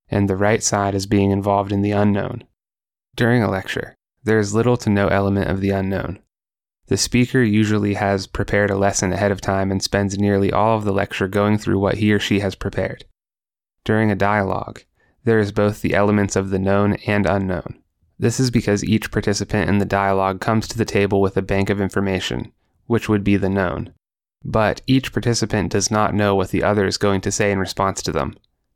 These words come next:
This would be the unknown. This tension between the known and the unknown produces a situation that is riveting for an audience to watch and actually causes both hemispheres of their brains to activate simultaneously.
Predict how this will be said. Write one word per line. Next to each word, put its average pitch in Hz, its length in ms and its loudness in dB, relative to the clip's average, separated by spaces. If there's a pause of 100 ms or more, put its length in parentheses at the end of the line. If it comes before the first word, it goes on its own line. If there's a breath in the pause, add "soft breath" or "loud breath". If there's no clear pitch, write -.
This - 180 -2
would 107 140 0
be 101 100 2
the 92 140 0
unknown. 95 560 -2 (720)
This 123 180 0
tension 113 400 0
between 104 300 2
the 101 80 2
known 101 320 2
and 101 120 2
the 95 100 0
unknown 98 500 0
produces 104 500 0
a 98 60 -2
situation 104 580 0
that 101 140 2
is 92 120 -2
riveting 98 520 0
for 98 200 2
an 98 80 -2
audience 95 520 -2
to 107 100 0
watch 98 460 -2
and 104 180 0
actually 113 480 0
causes 104 580 -2
both 104 360 0
hemispheres 101 500 0
of 98 80 -8
their 98 160 -2
brains 95 380 -2
to - 100 -4
activate 101 460 -2
simultaneously. 98 960 -4